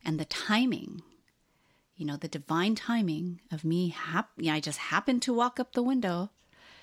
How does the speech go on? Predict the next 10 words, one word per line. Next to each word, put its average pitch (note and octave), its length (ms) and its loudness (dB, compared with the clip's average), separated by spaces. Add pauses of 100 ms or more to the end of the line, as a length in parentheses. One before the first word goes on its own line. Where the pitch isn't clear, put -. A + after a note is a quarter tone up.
(380)
and D#3+ 100 -14
here E3+ 200 0
comes F3 340 -2
this - 240 -6
goose, - 640 -20 (140)
and D#3+ 80 -10
he E3+ 80 -2
was D3+ 100 -2
by C3 120 -8
himself. - 520 -8